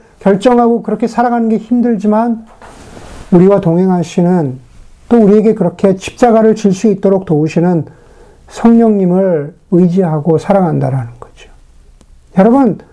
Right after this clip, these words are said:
여러분, 여러분들의 최근에 한번 기도를 돌이켜 보십시오. "하나님, 내가 지금 이것을 하려고 하는데, 하나님, 내가 지금 이것을 하려고 하는데 주님 나에게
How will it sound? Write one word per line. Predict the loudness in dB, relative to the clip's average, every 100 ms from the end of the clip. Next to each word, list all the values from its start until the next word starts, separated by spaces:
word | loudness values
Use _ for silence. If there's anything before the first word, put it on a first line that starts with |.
| -20 -20 -20 -20 -20 -20 _
여러분, | 2 4 4
여러분들의 | 4 2 0 -2 -2 -4 -8 _ _ _ -18
최근에 | -2 2 4 4 2
한번 | -2 -2 0 -2
기도를 | -4 -2 2 2 0 -2 -4 -8 _ -20 -6
돌이켜 | 0 2 2
보십시오. | 0 -2 -8 -20 -20 -20 -20 -20 -20 -20 -10
"하나님, | -2 0 2
내가 | 2 0
지금 | -2 -4 -2 -2
이것을 | 0 0 -2 -4
하려고 | -2 -2 -2 -2
하는데, | -2 -2 0 0 -2 -6 -16 -20 -20 -20 _ _
하나님, | -4 0 2
내가 | 0 -2
지금 | -2 -2
이것을 | 0 0 -2 -2
하려고 | -2 -2 -2
하는데 | -2 -2 -4
주님 | -2 0 0
나에게 | 0 -2 0 -2 -4